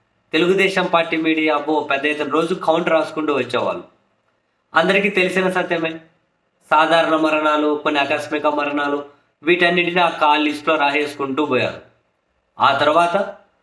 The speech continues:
జగన్మోహన్ రెడ్డి గారు కదా ఓదార్పు యాత్ర చేపట్టిన తరహాలో కాసింత సెంటిమెంట్ పాలిటిక్స్ పండించడం కోసం ఉపయోగపడుతుంది అని చంద్రబాబు నాయుడు గారి సతీమణి నారా భువనేశ్వరి మేడం గారు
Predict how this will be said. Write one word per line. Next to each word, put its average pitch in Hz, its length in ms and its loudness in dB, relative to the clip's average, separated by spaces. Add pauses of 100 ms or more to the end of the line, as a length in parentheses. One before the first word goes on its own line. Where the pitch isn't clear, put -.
(260)
జగన్మోహన్ 180 680 2
రెడ్డి 180 80 0
గారు 170 300 0
కదా 165 320 0 (140)
ఓదార్పు 175 540 2
యాత్ర 165 240 2
చేపట్టిన 160 480 -2
తరహాలో 147 640 -2 (600)
కాసింత 175 400 2
సెంటిమెంట్ 185 560 -2
పాలిటిక్స్ 175 460 -2
పండించడం 160 500 0
కోసం 151 340 -4 (140)
ఉపయోగపడుతుంది 147 920 0
అని 135 240 -6 (720)
చంద్రబాబు 170 460 2
నాయుడు 165 140 0
గారి 160 240 -2
సతీమణి 151 440 -2
నారా 143 260 0
భువనేశ్వరి 143 720 -4
మేడం 135 380 -4
గారు 131 240 -4